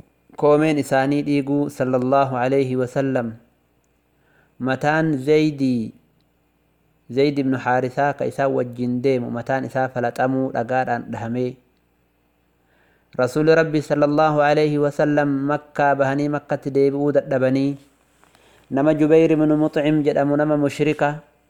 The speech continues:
isa amaana godhataniitiin karaa isaatiin seenuu, kanuma mara wajjiinuu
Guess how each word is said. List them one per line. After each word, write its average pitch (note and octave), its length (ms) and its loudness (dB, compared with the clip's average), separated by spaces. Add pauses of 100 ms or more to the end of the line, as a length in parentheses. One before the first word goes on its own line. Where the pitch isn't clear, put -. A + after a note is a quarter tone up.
(1040)
isa C#3 240 0 (100)
amaana D3 380 2
godhataniitiin C#3 880 0
karaa C#3 260 2
isaatiin C3 560 -4
seenuu, C3+ 560 -2 (1500)
kanuma C#3+ 340 0
mara D#3+ 200 4
wajjiinuu D3 720 2